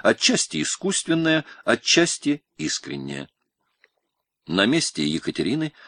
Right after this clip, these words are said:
редко кто другой поступил бы так безупречно. Он не знал одного. Шифр французской дипломатической переписки был отчасти известен русским министрам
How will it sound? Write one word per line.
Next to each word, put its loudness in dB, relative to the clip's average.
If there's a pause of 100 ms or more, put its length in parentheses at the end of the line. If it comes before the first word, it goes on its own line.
(140)
редко 4
кто 0
другой 2
поступил -2
бы 0
так 0
безупречно. -6 (1080)
Он 2 (120)
не 0
знал 0
одного. -6 (720)
Шифр 2
французской 0
дипломатической -4
переписки -2 (300)
был 10
отчасти 2
известен 2
русским 0
министрам 2